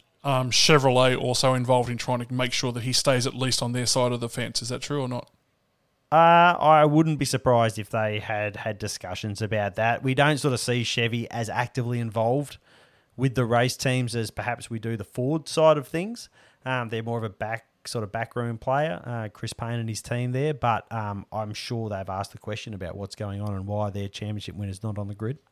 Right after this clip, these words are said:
Speaker 1: Just like in Spain, you've overshot your pit, uh, entry there, mate. All right, let's go to the next topic. And it comes from, uh, the Journalist of the Year of the Motorsport Australia National Awards. Could Jack Doohan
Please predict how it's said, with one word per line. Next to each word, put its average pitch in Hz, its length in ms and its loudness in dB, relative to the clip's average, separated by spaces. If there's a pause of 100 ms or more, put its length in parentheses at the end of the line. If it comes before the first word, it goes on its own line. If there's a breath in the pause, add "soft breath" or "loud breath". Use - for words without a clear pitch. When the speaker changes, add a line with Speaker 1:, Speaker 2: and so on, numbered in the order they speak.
(640 soft breath)
Speaker 1:
Just - 220 0
like 131 180 6
in 123 60 0
Spain, 123 320 2
you've 117 100 2
overshot 120 400 2
your 113 80 -8
pit, 127 220 -4 (200)
uh, 117 180 -2
entry 117 360 -4
there, 117 180 0
mate. 123 200 0 (420 loud breath)
All 175 100 12
right, 156 160 10 (220)
let's 170 140 -8
go 170 100 10
to 160 60 8
the 147 80 6
next 147 220 6
topic. 139 360 4 (960)
And 135 100 0
it 123 160 0
comes 208 280 4
from, 139 320 4
uh, 131 320 6
the 135 160 0
Journalist 143 480 6
of 123 100 2
the 123 80 0
Year 135 360 6
of 131 280 -2
the 123 80 -2
Motorsport 127 560 2
Australia 120 400 0
National 120 420 0
Awards. 120 460 4 (340 loud breath)
Could 320 320 8 (220)
Jack 180 420 6
Doohan 143 460 6